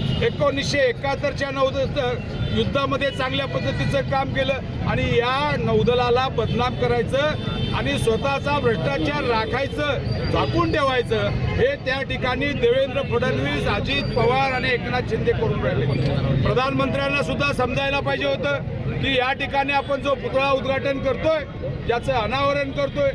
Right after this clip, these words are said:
त्या ठिकाणची नेमकी परिस्थिती काय आहे, कशा पद्धतीचा हा पुतळा आहे, त्याची सुबकता कशा पद्धतीची आहे, तो, तो कोण तयार केलाय, त्याला काय, कशा पद्धतीनं सगळ्या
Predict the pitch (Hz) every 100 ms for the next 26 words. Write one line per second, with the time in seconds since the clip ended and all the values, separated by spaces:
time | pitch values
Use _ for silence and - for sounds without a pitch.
0 | - - - - 269 262 262 269 277 277
1 | 254 247 269 - 262 269 285 - 277 277
2 | 277 269 262 - - - 269 262 262 269
3 | 277 269 277 247 - 254 269 269 262 -
4 | - 440 233 233 277 - 226 277 277 277
5 | 254 247 269 269 269 240 269 277 262 247
6 | - 262 269 - 277 262 262 285 277 277
7 | 277 277 269 269 262 - - - 240 254
8 | 269 - 226 285 269 - 277 285 - 285
9 | 269 285 285 240 254 277 254 -